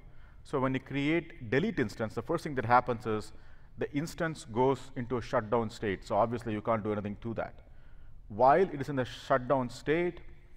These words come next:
it goes behind the scenes, and it deletes the Nova instance,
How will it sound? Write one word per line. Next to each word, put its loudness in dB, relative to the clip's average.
it -4
goes 0
behind 0
the 0
scenes, -4
and 6
it -2
deletes 4
the -2
Nova 4
instance, -2